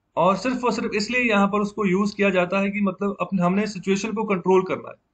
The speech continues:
लेकिन मतलब कुछ बनता नहीं है। यहाँ पर बात कुछ और होती है, लेकिन charges कुछ और लगाकर उसको जेल में डाल दिया जाता है। तो वही बात कर रहे हैं कि कितने poor यहाँ पर एडमिनिस्ट्रेशन हमारी civil servants की है, तो वो पता चल रही है। तो यहाँ पर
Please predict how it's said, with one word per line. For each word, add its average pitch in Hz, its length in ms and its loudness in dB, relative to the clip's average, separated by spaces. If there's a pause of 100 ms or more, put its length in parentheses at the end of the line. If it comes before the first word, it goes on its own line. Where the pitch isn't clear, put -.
(420)
लेकिन 156 220 0
मतलब 226 380 2
कुछ 214 140 0
बनता 180 360 2
नहीं 208 200 2
है। 208 200 -6 (400)
यहाँ 165 220 0
पर 190 140 2
बात 175 320 8
कुछ 208 180 -4
और 196 180 4
होती 202 200 0
है, 208 60 -2
लेकिन 196 240 0
charges 170 360 0
कुछ 190 180 -4
और 190 240 2
लगाकर 185 300 0
उसको 180 240 -4
जेल 151 180 -4
में 180 120 -4
डाल 156 140 0
दिया 175 140 -4
जाता 170 200 -6
है। - 20 -8
तो 190 80 -4
वही 190 160 -2
बात 196 260 0
कर 170 60 -4
रहे 170 100 -6
हैं 190 120 -8
कि 226 180 -14 (680)
कितने 240 320 0
poor 220 420 4
यहाँ 196 180 4
पर 196 140 0
एडमिनिस्ट्रेशन 185 520 0
हमारी 180 400 2
civil 180 280 0
servants 175 400 0
की 180 140 -2
है, 160 180 -2
तो 202 120 -6
वो 214 100 -2
पता 185 200 0
चल 143 120 -8
रही 120 180 -10
है। - 80 -20 (720)
तो 131 60 -10
यहाँ 147 200 0
पर 208 360 0